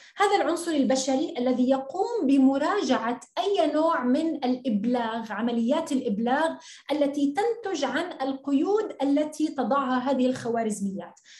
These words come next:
يعني بيجي حدا بيقول: "والله أنا المحتوى ال-، ال-، خلينا نحكي الفلسطيني مقيد، أنا عندي، آه، بوستات، آه، نشرتها ولم تصل والريتش تبعها كتير واطي وما إلى ذلك، فممكن نعمل report على هذا الموضوع."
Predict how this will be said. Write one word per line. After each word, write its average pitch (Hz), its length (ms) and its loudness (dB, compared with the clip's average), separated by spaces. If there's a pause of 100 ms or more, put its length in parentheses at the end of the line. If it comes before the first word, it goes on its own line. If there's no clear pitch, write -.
(160)
يعني 339 200 0
بيجي 285 240 2
حدا 269 220 0
بيقول: 262 380 0
"والله 247 340 2
أنا 262 120 4
المحتوى 247 480 0
ال-، 214 440 -2 (300)
ال-، 214 460 0
خلينا 233 320 -2
نحكي - 240 -8
الفلسطيني 294 760 -2
مقيد، 349 720 2
أنا 240 140 0
عندي، 254 520 4 (280)
آه، 233 180 4
بوستات، 285 880 2
آه، 233 220 0
نشرتها 302 680 -4
ولم 254 380 0
تصل 370 480 -2
والريتش 254 560 0
تبعها 247 340 -2
كتير 247 320 0
واطي 320 360 -2
وما 254 260 0
إلى 233 160 -6
ذلك، 254 340 -6
فممكن 262 360 0
نعمل 240 300 -4
report 403 420 -6
على 220 160 -8
هذا 214 200 -6
الموضوع." 185 480 -8